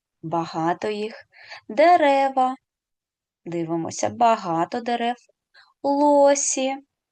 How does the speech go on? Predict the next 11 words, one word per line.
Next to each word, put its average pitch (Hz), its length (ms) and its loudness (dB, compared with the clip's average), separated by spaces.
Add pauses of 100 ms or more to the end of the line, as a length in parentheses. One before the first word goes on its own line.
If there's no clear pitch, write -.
(200)
Один, 175 720 -4 (260)
два. 165 760 -4 (920)
Шапки. 311 960 0 (120)
Один, 185 640 -4 (220)
два, 180 640 0 (480)
три. 220 460 -2 (1080)
Діти, 180 400 -6
давайте 165 500 -2
разом 214 520 -4
запам'ятаємо 180 1160 -4 (400)
правило. 202 720 0